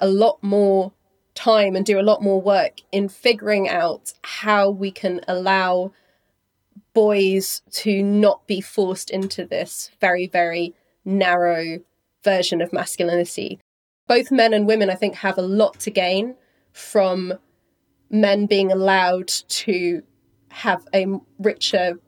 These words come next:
fuller experience of what humanity can be. And I really think if we were to do the collecting the sex disaggregated data and addressing the type of humanity men are allowed to access, everyone would be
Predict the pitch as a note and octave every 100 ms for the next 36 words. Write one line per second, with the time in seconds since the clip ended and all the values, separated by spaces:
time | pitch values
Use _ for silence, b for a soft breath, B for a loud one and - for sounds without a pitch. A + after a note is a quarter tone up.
0 | _ - - A3+ G3 F3 E3+ _ G3 -
1 | - F#3 E3+ E3+ - F3 D#3 F3 D3 _
2 | _ - F3+ E3 F3 - F3 F#3+ F#3 F3
3 | E3+ F#3 F#3+ B3+ C4 - A#3+ F3+ - -
4 | b b b b b b A#3 A#3+ A#3 A#3
5 | A#3+ B3+ B3+ G3 B3+ B3 G#3+ G#3 - C#4
6 | - D4 C#4 C4 C4 C#4 C4 A#3 A3+ A3
7 | A3 G#3+ G#3+ A#3 - - G3 _ _ _
8 | _ - G#3+ G3+ F#3+ G3 F#3+ - - _
9 | _ A3 G#3+ A3 G#3+ G#3+ - A3 G3 F#3
10 | F#3+ _ _ _ - G3+ G#3 - - G#3
11 | G3 - - G3 F#3+ G3 - G#3 F3 F#3
12 | F#3+ F#3+ F3+ F3+ F3+ F3 E3+ E3+ F3 -
13 | D#3 - G3 A3+ - - _ _ _ _
14 | _ _ G#3 G#3 G3+ G3 F#3+ E3+ E3+ F3